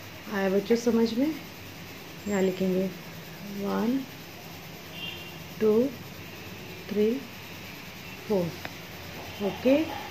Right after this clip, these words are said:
ऐसे करेंगे बुक में। नेक्स्ट पेज नंबर फ़ाइव ज़ीरो फिफ्टी पर है व, वक। ओके, व लिखने के लिए हम three numbers में complete करेंगे।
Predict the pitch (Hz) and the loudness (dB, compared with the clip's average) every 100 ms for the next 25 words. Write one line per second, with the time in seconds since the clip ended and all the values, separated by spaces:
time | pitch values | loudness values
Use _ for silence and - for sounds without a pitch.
0 | - - - 180 - 208 214 208 208 220 | -8 -6 -2 0 0 0 4 6 6 8
1 | 269 320 - - - - - 175 170 - | 8 6 0 -8 -10 -10 -8 -4 -4 -4
2 | 160 151 - - - - - - - - | -6 -6 -8 -8 -8 -8 -12 -12 -12 -12
3 | - - - - 214 220 262 - - 240 | -12 -12 -12 -6 4 6 6 4 6 10
4 | 214 214 214 208 220 277 - - 208 190 | 10 10 6 8 6 6 2 4 6 6
5 | 180 214 214 262 277 - - - 214 190 | 6 6 6 6 2 -4 -8 2 4 4
6 | - 220 220 220 220 214 269 - - - | 4 6 6 6 4 4 2 0 -8 -10
7 | - - - 190 214 277 320 - - - | -10 -8 0 8 10 10 6 -4 -10 -10
8 | - 175 190 190 - - - - - - | -8 2 6 6 4 -8 -10 -10 -12 -12
9 | - - - - - 196 185 - 277 311 | -12 -12 -12 -12 -8 -4 0 6 8 6
10 | - - - - - - - - - - | 2 -10 -12 -12 -10 -10 -10 -12 -12 -2
11 | 190 214 240 247 254 254 247 254 247 262 | 6 10 12 10 8 6 8 8 10 10
12 | 247 269 - - - - - - 247 247 | 10 8 6 0 -10 -10 -4 8 10 12
13 | 247 233 240 240 247 247 233 240 233 254 | 10 10 8 6 6 6 8 8 8 8
14 | 240 247 | 8 8